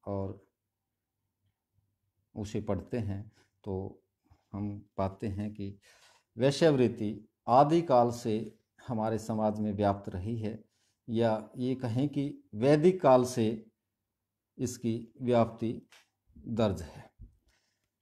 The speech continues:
सामाजिक यथार्थ रूप में विधि अथवा परंपरा द्वारा इसका नियमन होता रहा है।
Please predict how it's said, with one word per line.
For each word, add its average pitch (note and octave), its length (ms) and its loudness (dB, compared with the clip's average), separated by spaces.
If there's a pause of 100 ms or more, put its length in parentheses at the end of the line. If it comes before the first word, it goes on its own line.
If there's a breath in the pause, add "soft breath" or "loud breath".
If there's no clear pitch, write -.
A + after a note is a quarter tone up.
(720)
सामाजिक E3+ 680 4
यथार्थ D3 480 6
रूप D3+ 260 0
में B2 320 0 (120)
विधि C#3+ 520 2
अथवा B2 480 -6 (760 soft breath)
परंपरा D3+ 460 8
द्वारा A2+ 520 4
इसका A2+ 640 -2
नियमन C#3+ 520 6
होता A2 420 0
रहा F#2 280 -6
है। F2 200 -18